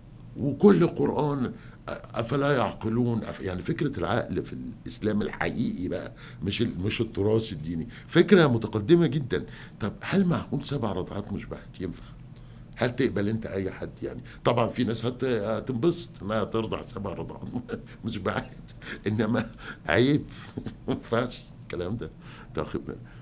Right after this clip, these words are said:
وفي بول الحمير ولا بول الحصان ولا، في حاجات عجيبه. ازاي انت، ازاي يا راجل؟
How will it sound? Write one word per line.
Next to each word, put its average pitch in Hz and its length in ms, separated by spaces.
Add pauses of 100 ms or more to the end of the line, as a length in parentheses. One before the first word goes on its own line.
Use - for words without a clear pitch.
(120)
وفي 135 320
بول 147 260
الحمير 135 640 (200)
ولا 76 200
بول 95 240
الحصان 90 520
ولا، 71 260 (320)
في - 140
حاجات - 320
عجيبه. 135 500 (800)
ازاي 160 540
انت، 147 200
ازاي 151 420
يا 202 100
راجل؟ 180 360